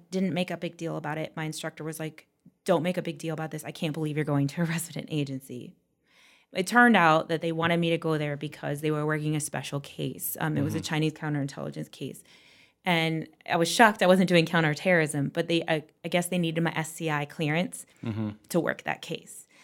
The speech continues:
Speaker 1: Um, but when you're a new agent, especially in a field office, you have to work with every squad that's on there. So I was on the counterintelligence squad, um,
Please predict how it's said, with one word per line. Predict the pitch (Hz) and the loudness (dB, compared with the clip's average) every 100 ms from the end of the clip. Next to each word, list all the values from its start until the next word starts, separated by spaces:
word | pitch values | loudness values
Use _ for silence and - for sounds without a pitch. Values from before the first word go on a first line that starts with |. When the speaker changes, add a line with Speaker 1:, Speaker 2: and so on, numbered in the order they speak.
| _ _ | _ _
Speaker 1:
Um, | 175 165 | -2 -2
but | 156 180 | 0 0
when | 196 | 2
you're | 180 170 | 4 6
a | |
new | 220 302 | 6 6
agent, | 175 160 165 214 - _ | 4 2 -2 -2 -8 _
especially | 185 - - 185 - 190 | -8 -2 0 0 0 0
in | 165 | 0
a | |
field | 165 165 165 | -2 -4 -2
office, | 156 156 156 - | -4 -6 -10 -6
you | 175 | -6
have | 165 175 | -2 -4
to | - | -4
work | 156 160 160 - | -4 -2 -4 -6
with | - 170 | -8 2
every | 170 160 165 | 6 6 4
squad | 156 180 143 147 | 2 0 2 0
that's | 139 - | -2 -2
on | 143 139 | 0 0
there. | 123 - | -4 -6
So | - | 2
I | 156 165 | 4 4
was | 170 | 2
on | 175 196 | 0 4
the | 214 | 4
counterintelligence | 208 180 165 165 165 165 147 | 4 0 0 -4 -4 -4 -8
squad, | - - 165 147 151 160 208 226 - - - _ - | -10 -14 -10 -4 0 2 2 -2 -10 -20 -20 _ -4
um, | 175 156 | -2 -2